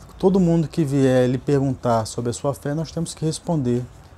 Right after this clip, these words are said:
de bom grado, e é isso que nós procuramos fazer e temos feito. O nosso site já está aí no ar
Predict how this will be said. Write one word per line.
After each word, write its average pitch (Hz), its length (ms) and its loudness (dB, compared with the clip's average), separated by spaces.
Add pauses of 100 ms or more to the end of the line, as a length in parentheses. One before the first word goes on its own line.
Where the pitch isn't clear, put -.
(100)
de 117 100 -8
bom 127 180 0
grado, 113 360 2
e 120 40 2
é 117 40 2
isso 120 280 -2
que - 80 -6
nós 117 220 0
procuramos 117 540 -4
fazer 107 240 -2
e 107 40 -2
temos 110 300 -8
feito. 107 400 -6 (880)
O 131 60 2
nosso 139 340 0
site 127 920 0
já 117 160 0
está - 240 -4
aí 110 140 0
no 107 160 -2
ar 101 320 -2